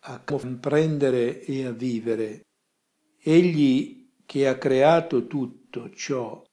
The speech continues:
che il mondo contiene, che è il Signore del cielo e della terra, non abita in templi costruiti da mani d'uomo,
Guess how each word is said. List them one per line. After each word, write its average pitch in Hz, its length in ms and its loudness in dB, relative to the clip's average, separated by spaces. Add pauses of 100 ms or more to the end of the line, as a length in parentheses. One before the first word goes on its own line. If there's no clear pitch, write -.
che 139 140 -14
il 135 200 -10
mondo 135 480 0
contiene, 120 1040 -4 (480)
che 135 440 2
è - 300 -6
il 135 140 -8
Signore 143 580 0
del 120 220 -2
cielo 135 280 0
e - 20 0
della 117 180 0
terra, 156 560 -2 (380)
non 160 380 2
abita 151 800 2
in 160 340 -2
templi 123 800 -2
costruiti 131 1000 -4
da 120 160 -2
mani 123 480 -4
d'uomo, 143 720 2